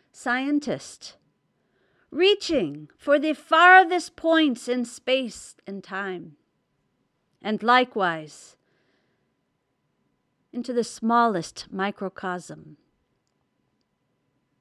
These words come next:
But is this knowledge of the cosmic form the same as knowledge of the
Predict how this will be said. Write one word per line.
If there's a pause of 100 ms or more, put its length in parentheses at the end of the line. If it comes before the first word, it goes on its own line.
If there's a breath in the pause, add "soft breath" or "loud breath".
(1040)
But
is
this (240)
knowledge
of
the
cosmic
form (1080)
the
same (800)
as
knowledge
of
the